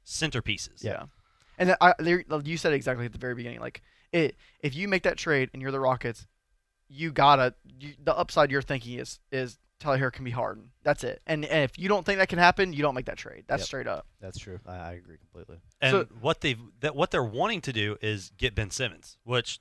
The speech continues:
Speaker 1: that
Speaker 2: Yeah.
Speaker 1: Ben Simmons
Speaker 2: Sure.
Speaker 1: is the ultimate player you're gonna get back from Har-, for Harden.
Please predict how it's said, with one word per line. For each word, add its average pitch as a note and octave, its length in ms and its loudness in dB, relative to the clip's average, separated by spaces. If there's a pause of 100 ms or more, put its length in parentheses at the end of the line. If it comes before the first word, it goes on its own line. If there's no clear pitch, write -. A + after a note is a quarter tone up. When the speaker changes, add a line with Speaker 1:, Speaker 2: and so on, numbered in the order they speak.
(100)
Speaker 1:
that D#3 260 6
Speaker 2:
Yeah. G1+ 260 -12 (140)
Speaker 1:
Ben A#3 180 6
Simmons G#3+ 460 2 (240)
Speaker 2:
Sure. E3+ 200 6
Speaker 1:
is B2 200 2
the E3+ 200 4
ultimate D#3+ 380 0
player B2 240 2
you're A2+ 220 0
gonna G#2+ 160 -4
get G2 180 -2
back F#2+ 160 0
from F#2 180 -12
Har-, G2+ 220 -6
for B2+ 240 -2
Harden. F#2 340 -4